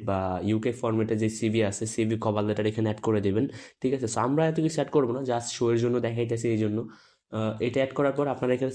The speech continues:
সেন্ড করে দেবেন। সেন্ড করে দিলে কোম্পানির যে ইমেলটা আছে, এই যে এই ইমেইলে হচ্ছে ওইটা চলে যাবে, ঠিক আছে? এই যে এই ইমেইলে চলে যাবে। তারপর কোম্পানি এই ইমেইলের যে ওনার বা হায়ারিং ম্যানেজার আছে, সে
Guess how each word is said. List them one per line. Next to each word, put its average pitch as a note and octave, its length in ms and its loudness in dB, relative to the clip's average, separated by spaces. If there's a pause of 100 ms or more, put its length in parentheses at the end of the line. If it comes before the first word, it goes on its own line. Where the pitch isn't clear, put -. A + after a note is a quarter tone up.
সেন্ড A#2 200 2
করে G#2 160 2
দেবেন। F2+ 200 -2
সেন্ড A#2+ 280 0
করে C#3+ 180 6
দিলে C#3 180 2
কোম্পানির C3+ 520 0
যে C#3+ 60 4 (100)
ইমেলটা C3 360 2
আছে, F#2 220 -4 (460)
এই A2 120 2
যে A2+ 120 0 (400)
এই C#3 220 2
ইমেইলে C#3+ 360 4
হচ্ছে C3 320 -2 (160)
ওইটা A2 220 2
চলে B2 260 2
যাবে, F#2+ 200 0
ঠিক B2 180 2
আছে? B2+ 180 -4
এই G2+ 80 2
যে A2 100 2
এই A#2 180 4
ইমেইলে B2+ 260 2
চলে B2+ 260 2
যাবে। C3+ 200 2 (340)
তারপর A#2 280 -2
কোম্পানি C3 400 0 (100)
এই A#2+ 120 2 (120)
ইমেইলের A#2 280 2
যে A#2 180 0
ওনার A2+ 340 2
বা G2 100 -2
হায়ারিং A2+ 380 2
ম্যানেজার A2 320 2
আছে, F2 240 -4 (280)
সে - 200 0